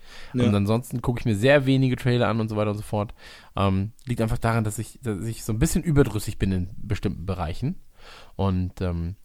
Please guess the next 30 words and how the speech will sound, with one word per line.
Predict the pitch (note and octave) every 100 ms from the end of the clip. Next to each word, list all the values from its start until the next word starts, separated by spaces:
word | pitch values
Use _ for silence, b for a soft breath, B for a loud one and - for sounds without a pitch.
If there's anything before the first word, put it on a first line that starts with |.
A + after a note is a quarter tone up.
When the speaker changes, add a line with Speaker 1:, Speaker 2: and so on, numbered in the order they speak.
| -
Speaker 2:
weil | G#2+ G#2+
Horror-Trailer | D3 C#3 D3 C3+ B2+
sehen | B2+
alle | - A#2+ A#2
gleich | A2 A2+ -
aus. | A2+ A#2 - C#3 - -
So, | A2 G#2 G#2 -
also | - C3
es | B2+
sieht | - C3 D#3 -
einfach | D3+ D3+
momentan | C#3+ C#3 D3
alles | - B2+ -
sehr, | D3 D#3
sehr | D3+ C#3+
gleich | - B2 A2+ - -
aus | F2+
in | F2
vielen | - E2+ D#2
Bereichen. | - - - F#2+
Und | G2+
deswegen | A#2 C3
ist | C3
es | B2+ -
halt | A#2
ganz | G#2+ G#2+
schön, | D3+ D#3+
dass | D3
sowas | B2+ B2 -
wie, | A2